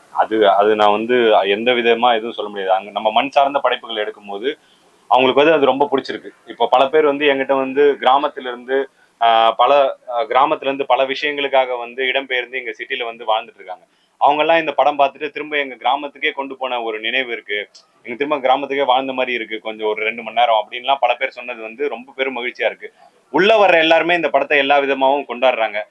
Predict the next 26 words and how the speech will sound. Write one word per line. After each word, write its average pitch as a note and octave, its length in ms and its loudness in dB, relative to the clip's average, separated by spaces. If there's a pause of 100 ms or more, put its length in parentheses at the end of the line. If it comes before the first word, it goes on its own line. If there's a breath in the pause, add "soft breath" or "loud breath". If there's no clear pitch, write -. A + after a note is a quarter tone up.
(220 soft breath)
கண்டிப்பா E3+ 680 2
நான் B2+ 320 0
புதுசா D3 240 -2
இன்னும் D3+ 300 -6
படம் C3 240 -2
பார்க்காதவங்களுக்கு C3 600 -2
என்ன B2+ 120 -12
சொல்றேன்னா, A#2+ 280 -8
இந்த G#2+ 160 -14
படம் C#3 280 -2
வந்து C3 240 -12
உங்களுக்கு A#2+ 320 -12
ரொம்ப, C3+ 500 -2 (260)
ஆஹ், A2+ 420 2
புதுசா D3 400 0
என்ஜாய் C3 380 -2
பண்ற B2 180 -12
மாதிரி, C3+ 260 -4
அதாவது B2 300 2
கிராமிய D3+ 400 -2
வாழ்க்கையில C3+ 360 -2
இருந்து C3+ 160 -6
வந்தவங்களுக்கு B2+ 420 -12
உங்க B2 200 -6
வாழ்க்கையை B2+ 440 0
நினைவுபடுத்துறதாகவும், A2+ 800 -8